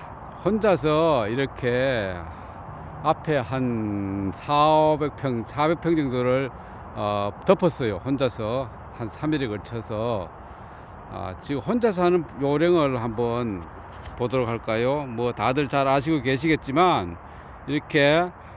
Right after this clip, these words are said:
아, 마늘, 마늘,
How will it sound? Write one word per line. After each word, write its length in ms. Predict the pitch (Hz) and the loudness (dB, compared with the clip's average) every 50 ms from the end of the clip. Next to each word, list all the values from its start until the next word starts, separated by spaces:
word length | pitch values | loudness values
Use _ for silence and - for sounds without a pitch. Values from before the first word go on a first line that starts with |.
| - - - - | -16 -12 -6 -2
아, 240 | 110 110 110 110 | 0 0 2 2
마늘, 840 | 110 117 139 175 208 208 208 196 185 175 160 156 147 139 135 135 123 - - - - - - - - - - - - - - - - - - - | 4 4 6 6 6 6 6 6 6 8 8 6 6 6 4 4 2 -2 -6 -12 -18 -18 -18 -18 -18 -16 -18 -18 -16 -18 -18 -18 -18 -18 -14 0
마늘, 580 | - 143 170 190 202 196 180 175 185 214 233 202 | 4 6 6 8 8 6 6 6 6 6 4 2